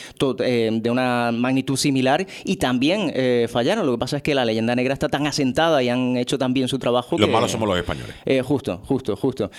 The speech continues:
Speaker 1: Pero solo tengo que añadir que viva Blas de Leso.
Speaker 2: <laughs> Vale, vale, vale. Bueno, pues volvemos al tema, volvemos a, al cannabis. Mm,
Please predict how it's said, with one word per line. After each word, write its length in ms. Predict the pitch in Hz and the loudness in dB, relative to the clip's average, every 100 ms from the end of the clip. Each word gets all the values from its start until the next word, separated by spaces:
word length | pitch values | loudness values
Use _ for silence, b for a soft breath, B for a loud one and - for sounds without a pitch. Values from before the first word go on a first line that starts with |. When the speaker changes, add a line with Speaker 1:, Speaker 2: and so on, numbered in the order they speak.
| B | B
Speaker 1:
Pero 520 | - 131 127 123 120 120 | 0 2 4 4 2 2
solo 220 | 151 147 | 0 0
tengo 180 | 143 139 | 0 0
que 60 | |
añadir 260 | 135 143 170 | 0 0 0
que 180 | 143 123 | 0 0
viva 400 | 120 143 139 131 | 2 4 4 2
Blas 500 | 143 120 131 127 - | 0 0 0 0 -2
de 280 | 139 131 117 | 0 0 2
Leso. 340 | 95 82 - 73 | -2 -4 -6 -8
Speaker 2:
<laughs> 1120 | 76 - 127 120 113 - - - - - - | -10 -4 -2 0 -2 -4 -8 -8 -16 -16 -6
Vale, 240 | 73 90 80 | 0 0 0
vale, 200 | 71 67 | -2 -6
vale. 180 | 58 - B B B | -8 -10 B B B
Bueno, 200 | 127 180 | 0 2
pues 100 | 147 | 2
volvemos 320 | 110 123 156 | 2 2 0
al 160 | 165 147 | -2 -2
tema, 240 | 87 65 - | -4 -6 -6
volvemos 380 | 78 87 107 110 | -2 0 0 -2
a, 380 | 110 98 87 82 | 0 0 0 -2
al 400 | - 85 80 71 | -2 -2 -2 -2
cannabis. 380 | 82 65 53 - | -4 -6 -12 -12
Mm, 600 | 73 71 69 65 64 - | -10 -10 -10 -10 -12 -14